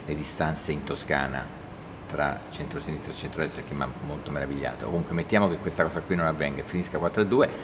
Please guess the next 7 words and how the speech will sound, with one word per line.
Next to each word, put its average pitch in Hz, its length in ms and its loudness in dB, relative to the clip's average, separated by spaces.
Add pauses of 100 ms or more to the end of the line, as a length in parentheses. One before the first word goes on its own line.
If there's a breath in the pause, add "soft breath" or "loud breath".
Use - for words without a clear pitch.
(300 loud breath)
tu 131 160 4
ti 117 100 4
ritroveresti 95 600 8
all'indomani 107 720 6
con 95 100 6
un 92 180 8
paese 80 480 8